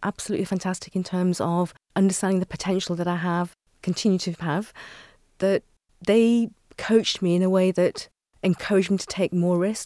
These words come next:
to become more confident, to take on challenges that I would typically have shied away from. And have also taught me through that process to ask for help, to ask for mentoring, to ask for guidance. And they have now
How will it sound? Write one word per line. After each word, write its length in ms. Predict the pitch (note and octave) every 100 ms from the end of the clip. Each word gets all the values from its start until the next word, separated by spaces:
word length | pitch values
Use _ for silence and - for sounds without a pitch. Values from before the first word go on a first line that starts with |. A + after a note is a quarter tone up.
| -
to 40 | D#3+
become 560 | F3+ - - F#3 F3+ -
more 160 | E3
confident, 720 | - G3 G3 - G#3 G#3 G3+ - _ _ _ _ _ -
to 100 | -
take 360 | - G#3+ G#3 A3
on 100 | A3
challenges 460 | G3 F#3 F3+ F3
that 160 | F#3 -
I 80 | F#3+
would 180 | F#3+ - _ -
typically 440 | A3 A3 - F3+
have 140 | F3 -
shied 300 | - F#3+ F#3+
away 220 | F#3 F#3
from. 260 | - A3+ - _ _ _ -
And 100 | G3
have 120 | F#3+
also 180 | A3+ G#3+
taught 260 | - G#3+ F#3+
me 80 | F#3+
through 220 | - G3
that 160 | F3+
process 560 | - G3+ G3+ D#3 E3+ - - _ _ -
to 100 | -
ask 240 | F#3 -
for 60 | G3+
help, 320 | D#3+ F3+ B3+ _ _ _ _ _ -
to 120 | G3+
ask 160 | F#3 -
for 80 | G3
mentoring, 600 | F3+ F#3 - F#3 G#3+ A#3 -
to 140 | G3
ask 160 | F#3 -
for 60 |
guidance. 500 | F3+ E3+ F3 A3 - - _ _ _ _ -
And 220 | F#3 F#3+
they 100 | G#3
have 120 | G3+ G#3+
now 240 | G3+